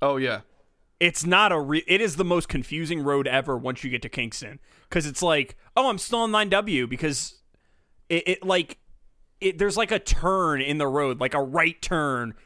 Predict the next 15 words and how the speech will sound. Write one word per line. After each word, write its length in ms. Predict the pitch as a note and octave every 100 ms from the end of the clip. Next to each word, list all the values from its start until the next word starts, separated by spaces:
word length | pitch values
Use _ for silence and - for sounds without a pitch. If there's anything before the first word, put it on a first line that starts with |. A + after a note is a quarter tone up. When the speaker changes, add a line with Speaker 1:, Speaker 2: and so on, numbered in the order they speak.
| -
Speaker 2:
where 160 | D#3+
Speaker 1:
Yeah. 60 | D#3
Speaker 2:
you're 80 | D#3+
going 260 | F3+ G#3+ G3
on 240 | F3+ D3+ - -
different 380 | C#3 G#3 F4+ A#3
roads, 580 | G#3 B3+ D#3 B2 A#2 -
but 240 | - F#3
they're 160 | - F3
all 300 | - G#3 C4+
a 60 | A#3+
part 320 | - G#3+ G3
of 200 | F3 C3+
nine 300 | C3+ D#3 D3
W." 400 | D3 C#3 A2+ F2+